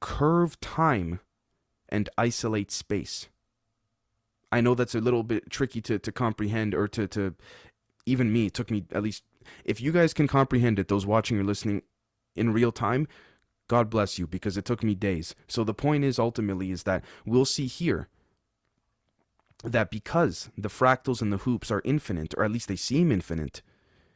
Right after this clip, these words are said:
you are now aware of your infi-, infinite intelligent quantum reality and its portal points.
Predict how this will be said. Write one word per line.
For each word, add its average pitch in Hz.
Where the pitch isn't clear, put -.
you 123
are 120
now 135
aware 127
of 123
your 120
infi-, 135
infinite 139
intelligent 117
quantum 113
reality 107
and 95
its -
portal 107
points. -